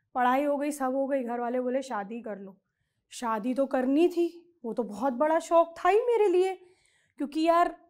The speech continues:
<laughs> क्या बोल सकते हो, शादी है, उसमें शॉकर्स पे शॉकर्स आते हैं। But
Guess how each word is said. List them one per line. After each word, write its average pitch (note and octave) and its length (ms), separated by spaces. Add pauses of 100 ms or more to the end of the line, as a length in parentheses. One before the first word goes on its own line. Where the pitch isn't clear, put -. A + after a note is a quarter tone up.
(140)
<laughs> - 420
क्या C#4+ 200
बोल C#4+ 220
सकते A3+ 300
हो, B3+ 160
शादी B3+ 480
है, B3+ 200 (300)
उसमें F#4+ 240
शॉकर्स D4+ 500
पे F4+ 100
शॉकर्स C4+ 480
आते C4 240
हैं। G#3+ 200
But F4 160